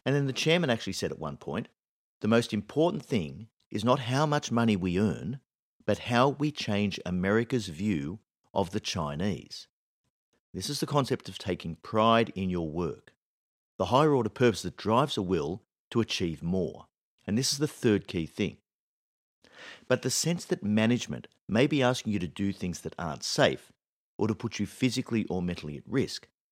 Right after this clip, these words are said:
well, that's pretty much gonna spoil the party every single time. If your people don't feel valued for who they are and what they do, the results are entirely predictable. They'll start to focus on their rights and entitlements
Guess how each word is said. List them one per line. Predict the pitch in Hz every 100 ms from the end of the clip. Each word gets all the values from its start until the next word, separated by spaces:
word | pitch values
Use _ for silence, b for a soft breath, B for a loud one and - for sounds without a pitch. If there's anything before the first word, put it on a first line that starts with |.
| _ _ _ _
well, | 117
that's | 135 170
pretty | - 196 175
much | 180
gonna | 147 127
spoil | - - 110 107
the | 113
party | - 90 80 82 82 _ _ _
every | 92 73 95
single | - 71 71
time. | - - 135 82 - _ _ _ _ _ _ _ _ b b b
If | 160 180 -
your | 180
people | 180 156 131
don't | 120 120 -
feel | 104
valued | 80 107 107 67 71 - b _
for | - 85 82
who | 147
they | 165 170
are | 95 78 120 - _ _ _ _
and | 90 90
what | 123
they | 156 147
do, | 87 76 87 b _
the | 113
results | 113 113 160 - -
are | 123 -
entirely | 131 117 - 120 131 135 135
predictable. | 127 - 120 - 117 - - - - _ _ _ _ _ _ _ _
They'll | 104 147
start | - 165
to | 156
focus | 139 127 127
on | 101
their | 87
rights | 82 120 -
and | 151
entitlements | 147 101 78 73 87 -